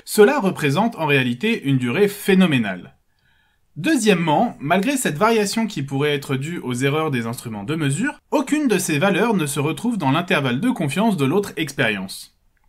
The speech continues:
Car si les mesures en physique sont toujours sujettes à des erreurs de mesure, l'estimation de cette erreur permet via l'intervalle de confiance de savoir jusqu'où il est possible d'avoir confiance en la valeur mesurée.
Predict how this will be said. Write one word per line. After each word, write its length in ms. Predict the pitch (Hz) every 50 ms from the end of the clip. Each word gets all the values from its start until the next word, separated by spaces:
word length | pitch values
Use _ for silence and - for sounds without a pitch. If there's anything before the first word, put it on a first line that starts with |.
| _ _ -
Car 180 | - 202 190 185
si 180 | - - 294
les 140 | 285 269 233
mesures 420 | 214 208 202 180 196 208 196 196 175
en 60 | 185
physique 340 | 185 202 196 190 214 208 190
sont 160 | - 156 139
toujours 340 | 139 190 185 175 180 175 -
sujettes 440 | - - 214 202 190 214 208 196 -
à 120 | - 139
des 220 | 135 131 127 123 139
erreurs 240 | 135 139 143 135
de 100 | 117 117
mesure, 420 | 113 139 185 185 185 220 285 277 262 - - _ _ _ -
l'estimation 640 | 262 220 285 269 - - 269 247 220 196 202 226 214
de 100 | 180 147
cette 260 | 135 131 - 117 -
erreur 300 | 160 160 190 262 277 269
permet 300 | - 180 156 147 147 139
via 180 | 135 135 160 160
l'intervalle 540 | 156 160 180 185 202 180 175 160 139 120 127
de 80 | 156
confiance 520 | 143 - 170 135 - - 165 226 269 226 180
de 120 | 165 156
savoir 400 | - - 151 143 147 139 127 127
jusqu'où 420 | 135 208 208 - - - - 269
il 140 | 262 214 160
est 40 | 139
possible 360 | 139 160 160 - - 190 156
d'avoir 280 | 139 131 113 113 - -
confiance 480 | - 190 185 - - 233 262 - -
en 60 | 143 143
la 100 | 139 135
valeur 320 | 131 127 139 202 220 -
mesurée. 600 | 135 131 147 175 151 139 123 110 98 92 - -